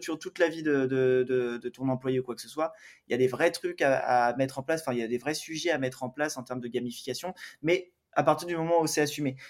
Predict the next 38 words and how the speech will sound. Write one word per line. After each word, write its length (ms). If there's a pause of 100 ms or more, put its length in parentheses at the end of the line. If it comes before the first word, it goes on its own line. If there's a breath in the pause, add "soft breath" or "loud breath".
(120)
Tu 100
vois, 140
là, 100
par 200
exemple, 500
euh, 300
tu 160
me 80
parlais, 400
euh, 320
bah, 100
on 80
parlait 240
de, 300
d'hyb-, 260
euh, 180
de 160
travail 360
hybride, 340 (400 soft breath)
de 60
culture 300
de 80
travail 360
hybride 300
tout 180
à 40
l'heure. 220 (420 loud breath)
J'avais 340
travaillé 300
avec 160
Deloitte 460
sur 160
un 80
sujet 540
et 60
on 160
avait, 300
euh, 140